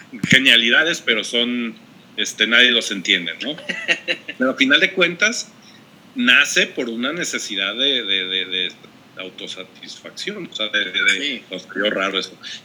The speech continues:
Speaker 2: Sí, sí, sí, es muy, es muy necesario. Yo creo que... que, que tú como músico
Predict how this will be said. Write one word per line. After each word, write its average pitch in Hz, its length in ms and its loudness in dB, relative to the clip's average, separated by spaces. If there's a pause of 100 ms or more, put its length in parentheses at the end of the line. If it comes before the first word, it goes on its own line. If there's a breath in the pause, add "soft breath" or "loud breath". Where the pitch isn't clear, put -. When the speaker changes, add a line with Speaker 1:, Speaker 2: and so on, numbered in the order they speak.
(120)
Speaker 2:
Sí, 143 180 -6
sí, 143 140 -8
sí, 147 260 2
es 139 140 -2
muy, 175 240 -2
es 180 180 0
muy 214 220 4
necesario. 160 480 4
Yo 156 140 4
creo 185 160 0
que... 190 320 4
que, 127 360 4 (1120)
que 127 580 4 (160)
tú 135 120 -6
como 175 240 -2
músico 180 760 0